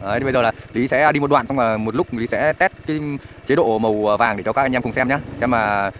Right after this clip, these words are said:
chế độ màu vàng phá sương nó sẽ như thế nào và chế độ, ờ, pha sáng trắng nó sẽ như thế nào nhá. Để cho anh em cùng nhận xét. Đấy, anh em nhìn xem, ờ,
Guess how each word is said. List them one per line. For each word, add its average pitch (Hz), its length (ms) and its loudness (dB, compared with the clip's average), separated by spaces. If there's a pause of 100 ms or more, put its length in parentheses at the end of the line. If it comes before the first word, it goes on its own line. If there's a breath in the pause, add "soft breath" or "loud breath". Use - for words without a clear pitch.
chế 123 60 -2
độ 151 60 2
màu 113 120 0
vàng 107 160 0
phá 107 140 2
sương 151 240 2
nó 110 100 -2
sẽ 131 120 0
như 139 60 0
thế 127 60 0
nào 120 180 0
và 98 180 0
chế 107 100 -6
độ, 101 240 -2
ờ, 95 180 0
pha 127 340 0
sáng 117 160 -6
trắng 151 240 -2
nó 110 80 -6
sẽ 127 120 -4
như 131 60 -4
thế 123 60 -2
nào 113 160 0
nhá. 135 100 0 (520)
Để - 80 -4
cho 113 80 2
anh 123 80 2
em 127 80 2
cùng 127 120 0
nhận 113 100 -2
xét. 160 140 0 (3000)
Đấy, 113 100 0
anh 131 100 0
em 131 120 2
nhìn 123 140 0
xem, 123 120 2 (240)
ờ, 107 220 2